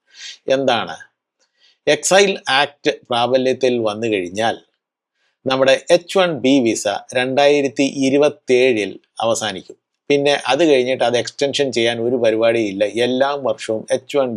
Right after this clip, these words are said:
ബി വിസ റദ്ദാക്കപ്പെട്ടിരിക്കും. ഇത് ഒരു പുതിയ പണിയല്ലേ ഭാരതത്തിന്? Usually എല്ലാ വർഷവും ഇന്ത്യയിൽ നിന്ന് ഒരു മൂന്ന് ലക്ഷത്തിൽ പരം ആൾക്കാർ എച്ച് വൺ ബി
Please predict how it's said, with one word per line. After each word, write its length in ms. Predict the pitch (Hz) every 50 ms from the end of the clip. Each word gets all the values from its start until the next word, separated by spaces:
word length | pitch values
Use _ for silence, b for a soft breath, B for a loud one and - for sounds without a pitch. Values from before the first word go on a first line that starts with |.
| 95
ബി 140 | 107 110 113 110 110
വിസ 200 | 104 95 - - 107 107 - _ _ _ _ _ _ _ - 107
റദ്ദാക്കപ്പെട്ടിരിക്കും. 1080 | 117 131 120 113 113 123 117 107 - - 110 98 - 98 - - 87 85 - - - _ _ _ _ _ _ _ _ _ _ _ _ _ _ _ _ _ _ - 120 123
ഇത് 180 | 123 131 135 135 131 131 - - _ _ _ _ - - 127
ഒരു 140 | 127 127 127 123 - 113 -
പുതിയ 200 | - 127 120 123 127 127
പണിയല്ലേ 420 | 123 117 120 127 120 110 104 104 104 95
ഭാരതത്തിന്? 540 | 101 101 107 110 101 104 98 - - - - _ _ _ B B B B B B B B B - 139 151 175
Usually 440 | 196 185 - 185 175 131 107 98 95 - - - 131
എല്ലാ 200 | 127 131 143 156 175 170
വർഷവും 360 | 147 120 - - - 104 98 95 - _ _ - - 131
ഇന്ത്യയിൽ 340 | 131 135 139 151 156 156 151 143 131
നിന്ന് 240 | 110 95 92 98 - - - -
ഒരു 120 | 131 123 131 127 123
മൂന്ന് 280 | 123 127 135 156 165 151 139
ലക്ഷത്തിൽ 480 | 139 131 135 - 135 127 123 - 131 123 117 120 -
പരം 220 | 110 104 110 110 - 107
ആൾക്കാർ 420 | 107 110 110 - - - - 110 107 107 - 123
എച്ച് 200 | 120 - - 147
വൺ 100 | 139 135 127 110
ബി 100 | 123 127